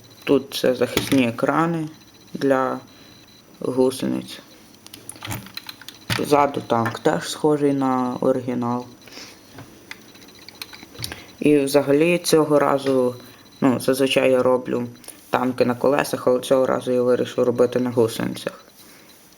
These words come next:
Тому що в мене є один набір, там, де є гусениці. От з нього я, власне, і зробив оплот. М, тут ще я причіпаю прапор український.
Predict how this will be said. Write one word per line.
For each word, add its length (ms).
Тому 200
що 120
в 40
мене 220
є 200
один 400
набір, 360
там, 200
де 100
є 140
гусениці. 680
От 140
з 80
нього 280
я, 120
власне, 380
і 40
зробив 440
оплот. 460
М, 180
тут 200
ще 180
я 260
причіпаю 680
прапор 540
український. 840